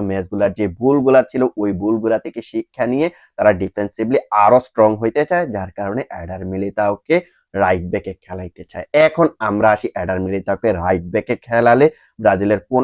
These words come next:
ফুটবলার গুলার কপাল ফুটতে চলেছে। দেখুন, প্রথমত আমি এই জায়গায় যে কথাটা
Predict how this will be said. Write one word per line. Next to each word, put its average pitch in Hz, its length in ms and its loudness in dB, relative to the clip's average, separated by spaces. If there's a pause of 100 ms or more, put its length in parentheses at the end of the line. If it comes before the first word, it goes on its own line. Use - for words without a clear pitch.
(120)
ফুটবলার 95 600 -4
গুলার 101 300 0
কপাল 92 240 -10 (100)
ফুটতে - 340 -14
চলেছে। 85 280 -14 (100)
দেখুন, 120 200 2 (400)
প্রথমত 151 380 4 (220)
আমি 113 140 4 (160)
এই 110 100 2
জায়গায় 104 260 4
যে 107 60 0 (100)
কথাটা 104 240 -6